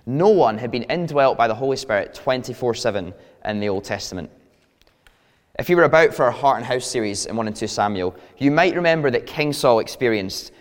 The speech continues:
the Spirit's power temporarily, and so did King David. But Jesus, the only one who never displeases his Father, is the first one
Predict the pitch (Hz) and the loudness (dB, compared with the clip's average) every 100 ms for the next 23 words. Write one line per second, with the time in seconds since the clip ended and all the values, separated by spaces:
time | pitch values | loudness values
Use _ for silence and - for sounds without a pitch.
0 | - 110 - 113 - - 107 95 - 113 | -12 -6 0 0 0 -2 -2 -2 -4 -6
1 | 104 107 95 90 87 90 - - - 131 | -4 -2 -2 -2 -4 -8 -18 -10 -6 -4
2 | - 170 156 147 135 135 107 98 90 - | -2 -2 0 0 -2 -4 -2 -2 -4 -8
3 | - _ _ _ _ _ _ _ _ _ | -18 _ _ _ _ _ _ _ _ _
4 | _ _ _ - 123 131 175 156 110 92 | _ _ _ -2 -2 -2 -2 0 0 -2
5 | - - - _ - - 185 202 202 151 | -8 -12 -20 _ -4 2 4 4 4 4
6 | 117 98 101 131 131 139 151 160 143 104 | 2 0 -6 -6 -4 -2 -2 0 2 0
7 | 95 120 - - 127 131 117 104 113 - | 0 -6 -6 -6 -4 -2 -2 -4 -6 0
8 | 92 85 82 - - _ _ _ _ _ | 0 0 -6 -10 -20 _ _ _ _ _
9 | _ - 117 113 - 135 131 120 101 92 | _ -6 -4 -6 -4 -2 -2 -2 -2 -2